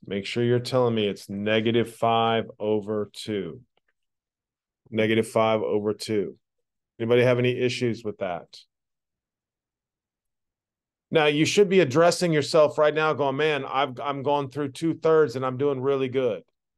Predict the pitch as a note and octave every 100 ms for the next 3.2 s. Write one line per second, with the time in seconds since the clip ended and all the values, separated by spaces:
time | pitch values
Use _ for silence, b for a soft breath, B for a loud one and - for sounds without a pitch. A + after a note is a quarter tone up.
0 | _ _ _ _ _ _ _ _ B2 C3
1 | C#3 D3 D3+ C#3 A#2 C#3+ C3 C#3 C3+ D3
2 | C#3+ D3+ D3 C#3 C3 C3 C3+ C3 C3 B2+
3 | G#2